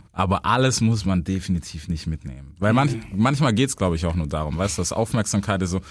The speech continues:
Speaker 1: „Oh Bruder, jetzt reagiert er drauf, was ich sag.“
Speaker 2: Ja, ja.
Speaker 1: Krass. Nein, ist es nicht, Alter. Du hast halt, komm, du hast eine Diskussion. Was geht? Am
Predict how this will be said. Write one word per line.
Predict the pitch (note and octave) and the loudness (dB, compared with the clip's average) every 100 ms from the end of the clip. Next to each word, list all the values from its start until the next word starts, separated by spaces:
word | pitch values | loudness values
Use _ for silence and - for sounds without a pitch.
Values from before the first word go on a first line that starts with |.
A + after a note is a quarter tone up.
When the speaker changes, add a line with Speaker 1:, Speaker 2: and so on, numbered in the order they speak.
| - - | -16 -4
Speaker 1:
„Oh | F2+ | 0
Bruder, | G2 G#2+ | 2 4
jetzt | F#2+ - | 2 2
reagiert | F#2+ F2 A2 | 0 2 2
er | F#2+ | 2
drauf, | E2+ F2+ E2+ | 0 0 -2
was | D#2 | -4
ich | D#2+ | -4
sag.“ | F2 E2+ D2+ - | -4 -4 -2 2
Speaker 2:
Ja, | C3+ C3 | 2 4
ja. | B2+ | 2
Speaker 1:
Krass. | A#2+ F2+ - - - | 2 0 -8 -14 -14
Nein, | C#2+ D2+ F2 F2 | -6 -2 0 0
ist | D#2 | -2
es | D2 | -4
nicht, | D#2+ D2+ - | -4 -4 -8
Alter. | - - - - - D#2 - - | -8 -8 -8 -12 -6 -2 -2 0
Du | - | -2
hast | - | 0
halt, | G#2 F#2+ E2 | 0 0 -4
komm, | - F#2 - | -4 -4 0
du | A2+ | 0
hast | C#3+ | 2
eine | B2 | 0
Diskussion. | B2 - G2 C3 A#2+ E2+ | 0 -2 0 0 0 -4
Was | - - | -8 -4
geht? | A2+ A2+ G2+ | -2 -2 -4
Am | - - - - | -12 -20 -14 -12